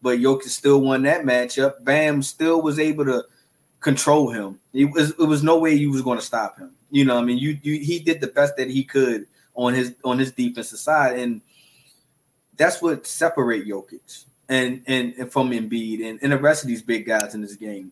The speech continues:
Even though that these guys might be athletic and more faster than him, he was able to slow the game down to his pace and still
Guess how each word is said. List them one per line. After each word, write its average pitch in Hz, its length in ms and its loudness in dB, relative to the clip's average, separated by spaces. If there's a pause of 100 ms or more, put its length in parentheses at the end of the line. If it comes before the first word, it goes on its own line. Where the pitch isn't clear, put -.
(140)
Even 196 440 -2
though 170 380 6
that 135 280 2
these 151 180 -2
guys 156 320 2
might 156 220 -2
be 147 260 -6
athletic 151 520 0
and 135 100 -2
more 143 240 0
faster 160 420 -2
than 165 200 -6
him, 170 240 -8 (520)
he 160 120 6
was 147 120 0
able 160 220 2
to 123 100 -6
slow 170 300 -2
the 160 60 0
game 156 320 0
down 147 220 2
to 123 60 -4
his 151 220 -2
pace 139 400 -2
and 123 180 -2
still 143 720 0